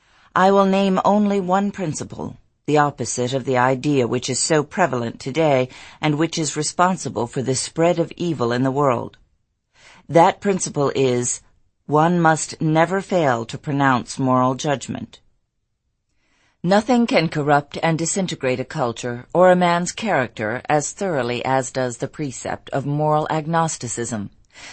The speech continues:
the idea that one must never pass moral judgment on others, that one must be morally tolerant of anything,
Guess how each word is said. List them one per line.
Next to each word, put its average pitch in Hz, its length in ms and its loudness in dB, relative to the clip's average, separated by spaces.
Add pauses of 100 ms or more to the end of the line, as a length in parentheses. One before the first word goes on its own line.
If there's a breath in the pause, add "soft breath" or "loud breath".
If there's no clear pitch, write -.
(140 loud breath)
the 180 120 8
idea 170 320 6
that 165 140 2
one 165 240 2
must 156 260 -2
never 160 380 0
pass 135 420 -2
moral 135 360 0
judgment 131 460 -2
on 127 200 0
others, 113 480 -6 (340 soft breath)
that 147 160 0
one 147 240 2
must 135 300 -2
be 139 120 -2
morally 139 440 -2
tolerant 147 560 -2
of 147 160 -6
anything, - 560 -6